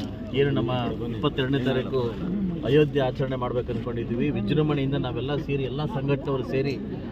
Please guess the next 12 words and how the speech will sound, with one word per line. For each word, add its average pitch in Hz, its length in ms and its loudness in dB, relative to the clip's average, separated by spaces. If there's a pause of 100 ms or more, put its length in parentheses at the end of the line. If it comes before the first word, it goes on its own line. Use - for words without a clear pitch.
(140)
ಇವತ್ತು 123 180 2
ವಿಜೃಂಭಣೆಯಿಂದ 139 560 2 (460)
ಒಂದು 120 220 -2
ಏನು 135 140 4
ಕಟೌಟ್ಗಳು 139 560 2
ಹಾಕೊಂಬ 127 360 0
ರಾಮನ 139 280 2
ಮುಖಾಂತರವಾಗಿ 123 480 0
ಆಚರಣೆ 135 300 2
ಮಾಡ್ಬೇಕಂತ 127 480 0 (100)
ಖುಷಿಯಿಂದ 139 300 0 (120)
ಮಾಡಿದ್ವಿ. 120 440 -2